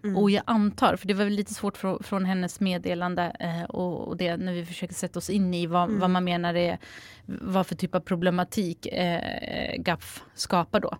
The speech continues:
Speaker 2: Men det v-, verkar vara det här spåret som du, eh, nu pratar.
Speaker 1: Ja, jag tror det. Men hon ville mer så här, vad, hur, hur tänker ni kring det? Prata,
Speaker 2: Mm.
Speaker 1: alltså problematisera det.
Speaker 2: Mm.
Speaker 1: Och, och jag tänker så här, vi har en plattform här där
Speaker 2: Mm.
Speaker 1: vi kan problematisera. Så för oss är det ju,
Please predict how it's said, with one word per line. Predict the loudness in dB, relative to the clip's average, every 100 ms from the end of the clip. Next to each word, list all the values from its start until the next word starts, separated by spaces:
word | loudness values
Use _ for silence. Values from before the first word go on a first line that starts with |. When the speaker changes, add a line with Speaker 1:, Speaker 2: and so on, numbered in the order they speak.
| _ -2
Speaker 2:
Men | 2
det | 2
v-, | 2 -2 2
verkar | 4 4 4
vara | 6 6
det | 4
här | 2
spåret | 0 0 0 0
som | -2 0
du, | 0 -2 -4
eh, | -2 -2 -2
nu | -2
pratar. | 0 0 2
Speaker 1:
Ja, | 4 4 4
jag | 0
tror | -2 -2 0
det. | -2 -2
Men | -2 0 2
hon | 2 2
ville | 4 4
mer | 2 2
så |
här, | 0
vad, | 0 0
hur, | 0 -2 -2
hur | -2
tänker | 0 0 0
ni | -4
kring | -2 -2
det? | -2
Prata, | 0 2 4
Speaker 2:
Mm. | 4
Speaker 1:
alltså | 2
problematisera | 0 -2 -2 -2 0 0 0
det. | -4 -8 -10 -20 -4
Speaker 2:
Mm. | 0 2
Speaker 1:
Och, | 2 -2 -2 -2
och | -2
jag | -2
tänker | -2 0
så | 0
här, |
vi | 2 0
har | 0 0
en | 0 -2
plattform | -4 -8 -4 -2 0
här | -2
där | 2
Speaker 2:
Mm. | 2 2
Speaker 1:
vi | -2
kan | -2 -2 -2
problematisera. | -2 -2 -4 -4 -4 -4 -4
Så | -6
för | -4
oss | -2 -2 0
är | -2
det | 0
ju, | 0 0